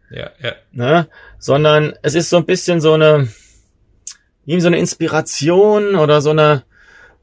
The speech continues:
Speaker 2: ein Gefühl sagt mir was. Und dann erkläre ich mir die Dinge natürlich auch dann irgendwann oder versuche sie mir zu erklären. Und dann, dann würde ich da sagen, wenn man's erklären würde, zum Beispiel dieses Exotische, ne? Also als Straßenmusik ist es ja so, wenn man irgendwo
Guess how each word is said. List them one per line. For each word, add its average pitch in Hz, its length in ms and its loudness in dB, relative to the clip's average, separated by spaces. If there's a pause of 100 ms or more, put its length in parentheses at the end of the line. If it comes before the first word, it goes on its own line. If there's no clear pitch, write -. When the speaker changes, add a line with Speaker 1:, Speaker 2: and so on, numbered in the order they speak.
(240)
Speaker 2:
ein 151 120 -6
Gefühl 160 380 -4
sagt 170 240 0
mir 156 180 -2
was. 151 320 0
Und - 260 -2
dann 196 420 -2 (200)
erkläre 180 320 2
ich 226 100 2
mir 170 60 0
die 151 100 2
Dinge 160 180 2
natürlich 160 340 2
auch 143 100 2
dann 156 260 -2
irgendwann 165 280 -2
oder 143 80 2
versuche 151 240 -4
sie 170 100 -6
mir 156 120 2
zu - 120 0
erklären. 147 520 0
Und 143 60 -8
dann, 143 260 -2 (800)
dann 131 320 -2
würde 139 140 0
ich - 60 -8
da 139 100 2
sagen, 135 220 2
wenn 139 60 0
man's 139 140 -2
erklären 147 400 0
würde, 143 200 -2
zum 139 140 -6
Beispiel 139 280 2
dieses 139 160 -2
Exotische, 151 800 0
ne? 151 320 0 (100)
Also 131 240 -2 (180)
als 139 160 0
Straßenmusik 180 580 -2
ist 170 100 -2
es 151 80 -6
ja 156 140 2
so, 151 340 2 (960)
wenn 127 100 -4
man 139 140 0
irgendwo 147 300 2